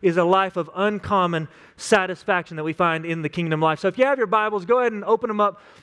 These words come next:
to Matthew chapter five, starting in verse three is where we're gonna pick up this morning.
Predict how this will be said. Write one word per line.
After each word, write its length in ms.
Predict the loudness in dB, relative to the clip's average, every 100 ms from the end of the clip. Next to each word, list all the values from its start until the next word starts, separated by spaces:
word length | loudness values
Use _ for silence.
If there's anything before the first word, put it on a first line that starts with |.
| -6
to 100 | -4
Matthew 640 | -2 0 0 0 -4 -8
chapter 480 | -4 0 0 0 -6
five, 520 | -4 -2 0 0 -4
starting 420 | -4 0 2 0 -4
in 140 | 0
verse 300 | 0 0 -4
three 240 | -4 -2
is 80 | 0
where 140 | 0 0
we're 80 |
gonna 120 | 0 -2
pick 280 | -2 0
up 180 | 0 -2
this 180 | -6 -6
morning. 360 | -2 -2 -2